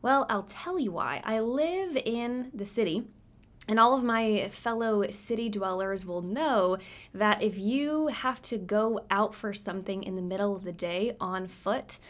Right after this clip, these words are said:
like, I don't have a car where I live right now. I just tend to, to walk everywhere, which is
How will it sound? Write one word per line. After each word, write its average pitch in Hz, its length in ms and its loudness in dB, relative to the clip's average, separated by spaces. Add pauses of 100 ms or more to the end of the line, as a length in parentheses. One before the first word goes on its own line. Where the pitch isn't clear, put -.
(280)
like, 196 80 0
I 220 80 6
don't 262 120 6
have 233 120 0
a 180 60 0
car 202 580 0
where 269 220 0
I 277 100 0
live 294 400 -4
right 277 180 -2
now. 285 260 -2
I 220 100 0
just 214 200 -6
tend 208 240 -2
to, 196 200 -2
to 196 160 -4
walk 185 400 0
everywhere, 185 440 -4
which 190 220 -8
is 175 200 -6